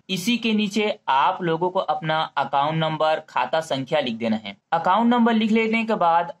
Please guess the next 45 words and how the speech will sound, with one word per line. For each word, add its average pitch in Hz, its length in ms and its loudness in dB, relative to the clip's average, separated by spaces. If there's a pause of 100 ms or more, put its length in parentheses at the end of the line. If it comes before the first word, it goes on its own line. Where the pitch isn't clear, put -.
(100)
आप 160 280 2
लोग 185 120 0
यहाँ 175 260 0
पढ़ 151 160 0
सकते 175 300 -4
हो 165 300 -2 (300)
नाम 147 320 0
लिखने 175 300 -2
के 170 120 -8
लिए 175 140 0
आप 139 340 0
लोगों 160 260 -4
को 165 100 -8
कहा 143 300 0
गया 165 180 0
है, - 160 -2
आप 131 300 2
लोगों 151 240 -2
को 170 100 -4
अपना 156 300 -2
नाम 135 280 -2
लिख 147 160 -6
देना 160 200 -4
है 143 220 -2 (100)
और 170 240 2
दोबारा 165 480 2
से 190 220 -4
आप 147 360 0
लोगों 165 160 0
को 170 100 -2
अपना 160 300 -2
मोबाइल 139 460 0
नंबर, 156 300 0
contact 147 520 -4
number 139 260 -2
यहाँ 127 240 -4
पर 196 180 0 (140)
लिख 139 220 -4
देना 117 200 0
है। - 180 -10 (100)
अगर 190 220 2
आप 226 220 0
लोगों 226 200 2
के 240 100 2
पास 214 380 0